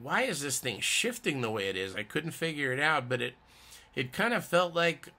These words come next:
again, an automatic transmission on a car where you'd rev it up and drop a gear. And, uh, but anyway, what was causing it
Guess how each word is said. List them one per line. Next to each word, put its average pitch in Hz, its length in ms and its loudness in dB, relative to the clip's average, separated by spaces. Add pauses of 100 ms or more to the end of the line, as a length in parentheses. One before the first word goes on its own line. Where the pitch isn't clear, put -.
again, 151 380 0
an 123 120 0
automatic 151 540 0 (160)
transmission 147 840 0
on 120 120 0
a 104 80 -6
car 143 460 2
where 107 160 -4
you'd 110 320 -6
rev 131 240 2
it 131 60 2
up 131 280 4
and 98 200 -4 (400)
drop 135 320 6
a 127 40 -4
gear. 127 600 2
And, 101 240 -6 (600)
uh, 117 280 4 (100)
but 143 220 4
anyway, 175 540 2 (500)
what 180 240 4
was 165 180 2
causing 202 560 0
it 135 220 2